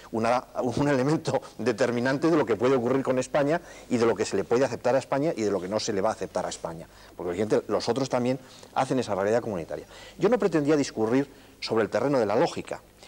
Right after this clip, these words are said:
lo que pretendía era conectar la organización nuestra como Estado de las Autonomías con la participación e integración en una unidad política de los diversos nacionalismos y regionalismos que constituyen España,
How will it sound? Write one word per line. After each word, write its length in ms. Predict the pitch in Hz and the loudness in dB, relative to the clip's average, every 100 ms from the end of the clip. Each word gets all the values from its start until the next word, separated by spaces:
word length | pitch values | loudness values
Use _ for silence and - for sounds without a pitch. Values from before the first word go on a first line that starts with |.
| - - - 113 | -20 -20 -10 -4
lo 60 | |
que 80 | 113 | -2
pretendía 560 | 113 107 117 175 165 - | -2 -2 0 2 2 2
era 200 | 143 170 | 0 0
conectar 680 | 143 113 104 - 151 - - - | 0 -2 -4 0 0 0 -8 -6
la 120 | 110 | 0
organización 640 | 110 110 104 110 - 170 147 | 0 0 -2 -4 0 0 2
nuestra 360 | 165 - - - | 0 -2 -10 -8
como 220 | 101 98 | -6 -6
Estado 280 | - 147 156 | -2 2 2
de 40 | |
las 140 | 135 127 | 2 0
Autonomías 680 | - 110 120 110 85 - - - - - | -2 -2 0 0 -2 -6 -18 -20 -20 -8
con 180 | - 117 | -2 2
la 100 | 110 | 0
participación 880 | - 107 104 - 113 120 - 165 170 | 0 -4 -6 -8 -4 -4 0 0 2
e 80 | 147 | -2
integración 580 | 127 123 113 110 151 123 | -2 0 0 0 0 2
en 80 | |
una 160 | 135 156 | 2 2
unidad 380 | 127 113 139 - | 2 2 0 2
política 500 | 135 156 - - - - - - - | 0 0 -4 -10 -10 -18 -20 -18 -4
de 100 | 107 | 0
los 160 | 101 | 2
diversos 380 | 101 123 - 156 | 2 2 2 0
nacionalismos 600 | 139 123 127 214 135 127 | 0 2 2 2 0 -2
y 40 | 117 | -4
regionalismos 680 | 117 117 120 139 101 - - - - | -4 -2 -2 -2 -6 -8 -12 -20 -6
que 100 | 123 | -4
constituyen 640 | - 113 98 92 139 107 | -2 -4 -4 0 2 2
España, 420 | 139 - 107 90 | -2 -2 -4 -4